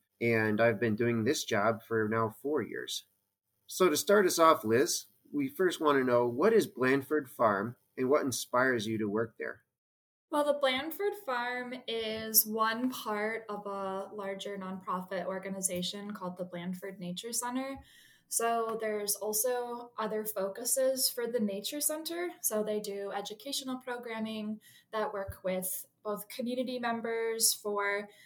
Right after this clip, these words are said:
Speaker 2: fun experiences out in nature, as well as more structured programs for schools.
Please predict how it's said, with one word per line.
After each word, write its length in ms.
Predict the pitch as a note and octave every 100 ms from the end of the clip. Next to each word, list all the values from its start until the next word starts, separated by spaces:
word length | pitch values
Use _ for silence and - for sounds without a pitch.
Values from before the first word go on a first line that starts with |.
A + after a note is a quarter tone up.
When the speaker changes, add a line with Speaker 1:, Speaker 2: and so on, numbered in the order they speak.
| -
Speaker 2:
fun 280 | - A#3 A3
experiences 880 | A3+ - - G#3 G#3+ G#3+ G#3+ A3 G#3
out 200 | G3 G#3
in 120 | G3+
nature, 560 | F#3+ F#3+ - G3+ G3+ G3+
as 180 | G3+ -
well 180 | F#3+ G3
as 160 | G#3+
more 160 | G#3+ G3+
structured 540 | - F3 F#3 A3 G#3
programs 760 | - G3 G3 G#3 G3+ G3+ G3+ -
for 300 | - F#3 F#3
schools. 720 | F#3 - F3 F#3 C4 F4 E4+